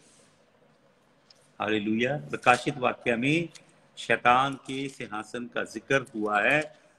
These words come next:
और आपको मालूम शैतान के सिंहासन के विषय में कौन बताता है? स्वयं प्रभु यीशु मसीह बताते हैं। पढ़िए आप,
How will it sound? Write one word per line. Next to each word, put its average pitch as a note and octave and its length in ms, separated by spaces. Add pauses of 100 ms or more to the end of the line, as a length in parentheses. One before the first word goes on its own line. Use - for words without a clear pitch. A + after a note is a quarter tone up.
(140)
और B2 60
आपको C3+ 260
मालूम F#3 260
शैतान C#3+ 460
के D3 140
सिंहासन B2 380
के B2+ 200
विषय A2+ 260
में B2 140
कौन B2 280
बताता A#2 460
है? C#3+ 400 (220)
स्वयं C3 520
प्रभु B2+ 760
यीशु G#2+ 440
मसीह A2 440
बताते F#2 560
हैं। D2+ 160 (2250)
पढ़िए A#2+ 320
आप, B2+ 520